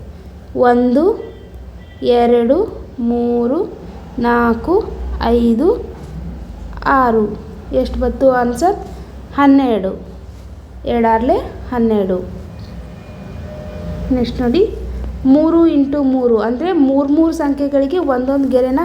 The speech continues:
ಹಾಕೋತ ಹೋಗ್ಬೇಕು. ಮೂ-, ಮೂರು ಇಂಟು ಮೂರು ಅಂದರೆ ಮೂರು ಮೂರು ಅನ್-, ಸಂಖ್ಯೆಗಳಿಗೆ ಮೂರು ಸಾರಿ ಗೆರೆನ ಹಾಕಬೇಕು. ಇಲ್ಲಿ ನೋಡಿ, ಒಂದು, ಎರಡು, ಒಂದು, ಎರಡು, ಮೂರು, ಇಲ್ಲಿ ಮೂರು ಬರುತ್ತೆ. ಈಗ ನೋಡಿ, ಒಂದು ಮತ್ತು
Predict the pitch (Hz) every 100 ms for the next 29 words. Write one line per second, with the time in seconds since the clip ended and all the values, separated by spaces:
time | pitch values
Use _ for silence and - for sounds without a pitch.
0 | 294 269 269 262 262 220 220 214 190 -
1 | - - - - - 247 269 - 247 269
2 | 294 302 285 277 277 277 277 277 370 494
3 | - 247 262 269 277 311 311 302 285 277
4 | 262 - 285 269 285 277 277 415 285 269
5 | 311 294 285 262 247 240 233 294 320 269
6 | 233 226 196 214 214 349 - - - -
7 | - - - - - 247 262 277 285 277
8 | 247 247 294 466 - - - - - -
9 | - - 247 262 285 294 269 254 302 294
10 | 277 240 247 262 254 247 233 220 - 392
11 | 294 202 208 196 185 - - - - -
12 | - - - - - - 247 233 233 233
13 | 302 480 - - - - - - - -
14 | 262 269 269